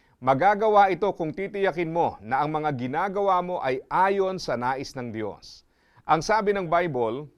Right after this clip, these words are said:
"Alalahanin mo ang Panginoon sa lahat ng iyong ginagawa at ituturo niya sa iyo ang tamang landas."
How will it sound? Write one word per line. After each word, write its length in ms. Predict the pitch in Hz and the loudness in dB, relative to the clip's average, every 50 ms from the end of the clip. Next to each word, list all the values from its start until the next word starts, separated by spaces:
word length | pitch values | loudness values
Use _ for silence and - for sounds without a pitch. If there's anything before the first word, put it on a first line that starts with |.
| _ _ _ _ _ _ _ _ _ _ _ _ _ - | _ _ _ _ _ _ _ _ _ _ _ _ _ -2
"Alalahanin 680 | - 160 180 190 185 185 175 180 202 214 220 220 214 | 0 2 2 4 4 4 4 4 4 2 2 0 -2
mo 120 | 202 202 190 | -2 -2 -2
ang 80 | 185 | -2
Panginoon 560 | 156 196 175 175 175 170 175 160 175 175 175 170 | 0 -2 -2 -2 -2 -2 0 2 2 2 2 0
sa 160 | - - 185 | -2 -2 0
lahat 480 | 175 175 170 165 170 208 220 214 185 | 2 2 2 2 2 2 0 0 0
ng 160 | 190 196 190 180 | -4 -8 -6 -4
iyong 240 | 180 190 190 180 | -4 -4 -4 -4
ginagawa 680 | 151 247 160 175 175 170 151 170 180 180 165 127 98 - _ _ _ _ _ _ _ _ - | -4 -4 -2 -2 -2 -2 0 0 2 2 2 0 -2 -6 _ _ _ _ _ _ _ _ 2
at 240 | 180 202 202 - 180 | 2 2 2 2 -4
ituturo 640 | - 180 170 165 - - 190 208 220 208 214 208 | -2 -2 -2 -2 -2 -4 -4 -2 0 0 0 0
niya 120 | 196 196 - | 0 -2 -4
sa 120 | - 170 | -4 -4
iyo 520 | 170 165 170 175 143 101 80 - - _ - | -2 0 0 0 -2 -2 -4 -8 -18 _ -6
ang 200 | - 131 139 135 | -4 -4 -4 -2
tamang 360 | - 131 120 123 123 123 120 113 | 0 0 0 0 0 -2 -6 -6
landas." 680 | 110 101 98 87 95 - - - - - - - - | -8 -8 -8 -10 -14 -14 -16 -20 -20 -20 -20 -20 -20